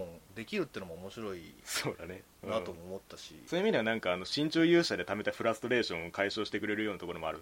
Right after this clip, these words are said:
Speaker 1: かなって思いますね。
Speaker 2: なるほどね。
Speaker 1: うん。
Speaker 2: なんか確かにちょっとよぎっ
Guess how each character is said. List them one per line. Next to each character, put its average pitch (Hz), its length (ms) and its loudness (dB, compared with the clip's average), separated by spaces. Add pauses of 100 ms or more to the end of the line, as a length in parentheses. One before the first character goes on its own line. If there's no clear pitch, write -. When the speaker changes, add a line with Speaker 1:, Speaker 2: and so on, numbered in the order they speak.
(140)
Speaker 1:
か 87 100 -14
な 78 100 -6
っ 76 40 -10
て - 220 -16
思 156 80 -2
い 151 280 -2
ま 151 80 -6
す 156 60 -8
ね。 170 60 -6
Speaker 2:
な 180 60 -6
る - 20 -8 (100)
ほ - 0 - (100)
ど - 0 -
ね。 - 20 -
Speaker 1:
う 87 760 -10
ん。 - 40 -20
Speaker 2:
な 170 60 -8
ん - 20 -10
か - 120 -8
確 - 280 -10
か 107 80 -4
に 90 180 -10
ち - 60 -10
ょ 185 40 -6
っ - 20 -20 (120)
と 101 60 -16
よ 92 140 -8
ぎ 80 120 -14
っ - 20 -20